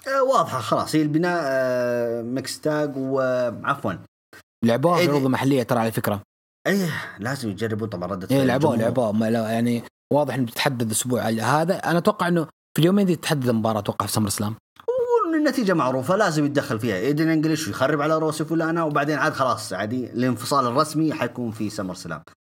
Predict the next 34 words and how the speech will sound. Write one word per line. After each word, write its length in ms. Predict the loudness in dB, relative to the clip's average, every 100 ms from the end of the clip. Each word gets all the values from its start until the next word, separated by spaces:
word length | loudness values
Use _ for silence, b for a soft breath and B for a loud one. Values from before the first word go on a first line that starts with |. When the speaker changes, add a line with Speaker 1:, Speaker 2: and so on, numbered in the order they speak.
| _ -10
Speaker 1:
بس 140 | -8 -2
Speaker 2:
تبنى 260 | 2 4
Speaker 1:
كيف؟ 100 | 4
Speaker 2:
بين 180 | 4 2
عداوة 420 | 2 2 2 2
بين 160 | 0 0
إيدن 260 | 0 2 2
إنجليش 300 | 2 0 -2
وروسف؟ 500 | -2 0 0 -2 -6 _ -10
Speaker 1:
أم، 600 | -8 -6 -6 -4 -4 -4
ما 140 | -4
حنقول 580 | -4 -4 -4 -2 -2 0
ال-، 500 | 0 0 0 0 0 -2 -6 _ _ _ -4
ما 60 |
أبغى 120 | 0
أقول 260 | 0 0 0
إن 100 | 0
إيدن 260 | 0 0 -2
إنجليش 260 | -2 -4
أقل 340 | -2 2 2 2
من 80 |
روسف، 600 | 0 0 0 -2 -6 -6 -4
آه، 460 | -2 0 -2 -4 -8 _ _ _ -8
آه، 580 | -4 -4 -4 -4 -2 -2 0
يعني 200 | 0 2
ما 160 | 2
أبغى 180 | 2 2
أشوف 220 | 0 -2
عداوة 340 | 0 2 2 0
بينهم، 340 | 0 0 0
بس 160 | 0 0
نقول 240 | 0 0
انفصال 540 | 2 2 0 -2 -4 -8
يعني. 200 | -16